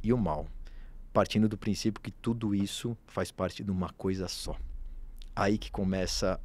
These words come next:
a, a grande diferença de você começar a compreender os códigos fontes e acreditar que, ah, isso é bem, isso é o demônio. Não, isso são personificações, isso são, é, são mitos, no caso de mitologia, de símbolos, na verdade,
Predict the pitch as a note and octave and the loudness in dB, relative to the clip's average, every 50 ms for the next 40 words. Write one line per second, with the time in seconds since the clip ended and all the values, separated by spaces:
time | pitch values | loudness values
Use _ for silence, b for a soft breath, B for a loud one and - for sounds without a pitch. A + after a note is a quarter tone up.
0 | - - - - G2+ - - - G2+ F#2+ E2+ D#2+ F2+ - A2+ C3 B2+ A2+ A2 A2+ | -10 -8 -6 -6 -6 -6 -4 -4 -2 -2 -2 -2 2 4 4 4 4 2 -2 -4
1 | G#2+ - - G2 F#2+ F#2+ G2 - - G2+ F#2+ G2 G2 - - F#2+ - - F#2+ F#2+ | -4 -2 0 0 0 0 0 -2 -4 -4 -2 -2 -2 -2 -2 -4 -4 -2 -2 -2
2 | F#2 - - - - - A#2 G2 - G#2 G2+ F#2 G2 F#2 F2 - - F#2 F2 F#2 | -2 0 0 0 0 0 -2 -2 0 0 0 2 2 0 -2 0 0 -2 0 0
3 | F#2 - - - F2+ F#2+ A#2 C#3 - - - - - b b b b b b b | -4 -8 -6 -6 -4 -4 -4 -4 -6 -8 -12 -14 -18 b b b b b b b
4 | b b b b b b - - - - A2 G#2+ A2 G#2 - A2+ G#2 G2 G#2 F#2+ | b b b b b b -20 -18 -4 2 4 6 6 4 4 2 0 0 0 2
5 | - G#2 G#2 G#2+ - - - A#3 F#3+ - - - F#4+ A#3+ C3 A#2 A#2 G2+ F2+ - | 4 6 6 6 6 2 0 0 -2 -2 0 -2 0 2 2 2 2 2 0 0
6 | - F2+ D#3 G3+ A3 D#3+ C3 A2 G#2+ G#2+ G#2+ F2 E2 - - - D#3 C3+ - - | -2 0 0 2 2 4 4 4 6 4 4 2 0 -2 -4 -4 -4 -4 -2 2
7 | - E3+ - - - - - - D#3 C#3+ B2+ - - - - G#2+ - - - - | 2 2 2 2 -2 -6 0 2 2 2 2 0 -2 0 2 2 0 0 -2 -2
8 | F2+ F#2+ A2 B2+ C3 - - - - G#2+ G#2 - - - - - - B2 A2+ A2 | 2 2 2 2 0 -2 -10 -6 -4 -2 -2 -2 -4 -8 -8 -6 -2 0 2 2
9 | A2 A2 G#2 F#2+ - - - - G2 F#2+ F#2 F2+ E2+ D#2 D#2 - - - - _ | 2 2 0 0 -4 -10 -8 -2 0 2 2 2 2 0 -2 -4 -8 -12 -16 _
10 | _ - _ _ - _ - - - D3+ C#3 A2+ G2+ G2 G#2 A2+ C3+ D3 - - | _ -20 _ _ -20 _ -12 -2 0 2 2 4 2 4 4 2 2 0 -2 -2
11 | F#3+ G3+ G3+ - - C3+ A#2+ G#2+ - - D#3 - - - - A#2+ B2 - D3 C#3+ | -2 -2 -2 -2 -4 -4 -4 -4 -4 -8 -18 -14 -2 6 6 6 6 6 2 0
12 | C3 B2+ - D#3 D#3+ E3 C#3 G#2+ G#2+ G2+ A2 G#2+ - - - - A#3+ G#3 D3 C#3 | 0 4 4 6 6 6 6 6 4 2 2 0 -4 -2 2 2 2 2 2 0
13 | A2+ G#2 A2 G2 G#2 G2 F#2+ F#2 F#2 F#2+ G#2+ C3+ E3+ G#3+ | 0 2 2 4 4 4 4 6 6 8 8 6 4 0